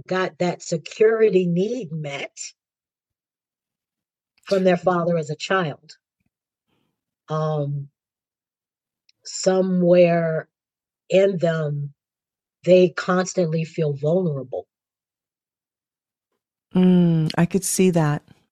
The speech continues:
Speaker 2: I could see
Speaker 1: And
Speaker 2: that.
Speaker 1: so that can lead to just, you know, people often become fearful of committing to relationships or,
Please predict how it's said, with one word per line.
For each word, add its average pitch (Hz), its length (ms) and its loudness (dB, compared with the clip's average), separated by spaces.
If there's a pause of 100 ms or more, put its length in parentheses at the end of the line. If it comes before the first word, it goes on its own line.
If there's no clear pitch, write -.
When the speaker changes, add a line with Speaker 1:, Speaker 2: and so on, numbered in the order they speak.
Speaker 2:
I 170 80 0
could - 220 -6
see 170 180 0
Speaker 1:
And 175 80 -2
Speaker 2:
that. - 0 -
Speaker 1:
so 160 560 0 (460)
that 175 300 0
can 170 280 0
lead 165 320 0
to 160 160 -4
just, 151 400 -4
you 175 120 -2
know, 143 260 -2
people 151 520 -4 (500)
often 156 500 -4
become 151 720 -4
fearful 196 720 4
of 143 260 -6
committing 196 420 2
to 175 120 2
relationships 139 920 -8
or, 139 340 -14